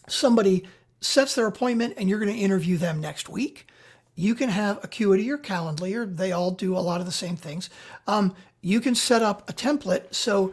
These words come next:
four days before the interview, it sends them an email and says,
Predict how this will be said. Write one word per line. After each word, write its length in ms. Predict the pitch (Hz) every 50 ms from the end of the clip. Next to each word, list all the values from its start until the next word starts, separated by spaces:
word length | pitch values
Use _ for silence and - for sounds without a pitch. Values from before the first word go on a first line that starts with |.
| - - _
four 480 | - - - - - 262 277 302 320
days 340 | 294 302 277 254 247 240 233
before 340 | - - 208 - - 240 214
the 160 | 208 202 196
interview, 380 | 202 190 185 156 170 160 165 -
it 140 | 226 -
sends 240 | - - 202 196 185
them 120 | - 196 185
an 60 | 196
email 400 | 220 226 202 175 147 139 135 -
and 160 | - 175 165
says, 360 | - - 190 185 175 165 -